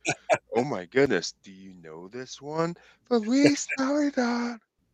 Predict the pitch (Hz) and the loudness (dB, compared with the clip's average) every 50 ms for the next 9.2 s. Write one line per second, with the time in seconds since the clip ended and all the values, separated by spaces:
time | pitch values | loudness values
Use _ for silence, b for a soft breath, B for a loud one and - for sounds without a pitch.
0 | _ _ _ _ _ _ b b b b b b b b b b b _ - 127 | _ _ _ _ _ _ b b b b b b b b b b b _ 8 10
1 | 127 127 123 123 127 127 131 131 131 185 269 294 - - - - 370 349 339 - | 12 12 12 12 12 10 10 8 6 6 4 4 6 6 6 6 4 2 2 2
2 | - 247 240 - 277 269 240 233 226 240 - 233 214 190 101 214 214 202 - _ | 4 6 8 8 6 4 2 2 2 4 4 4 2 0 -6 -14 -16 -18 -20 _
3 | _ _ _ _ _ _ - - _ _ _ - - 156 139 131 123 120 123 120 | _ _ _ _ _ _ -20 -20 _ _ _ 8 10 10 12 12 10 10 8 8
4 | 120 117 113 110 117 117 113 110 113 110 110 110 113 113 117 113 113 110 107 - | 6 6 4 4 2 2 0 2 2 0 2 2 0 0 0 0 0 -2 -2 -2
5 | 107 104 104 101 101 104 110 117 117 107 - _ - 107 101 - _ - 107 107 | -4 -2 -2 -4 -4 -6 -4 -2 -4 -4 -4 _ -4 -4 -4 -4 _ -8 -8 -8
6 | 101 95 95 - - - 104 104 107 104 98 101 98 98 95 95 92 90 - 101 | -8 -10 -12 -14 -12 -12 -10 -10 -10 -12 -14 -16 -18 -18 -16 -16 -16 -12 -8 -8
7 | 101 101 - _ - 101 101 98 95 92 95 95 95 98 95 _ _ _ 95 92 | -8 -8 -8 _ -8 -8 -8 -8 -12 -14 -16 -18 -16 -18 -18 _ _ _ -20 -20
8 | 95 95 95 95 95 95 92 - _ _ _ _ _ _ _ _ 131 139 143 143 | _ _ -14 -12 -10 -10 -12 -14 _ _ _ _ _ _ _ _ 4 6 6 8
9 | 143 143 143 | 8 8 6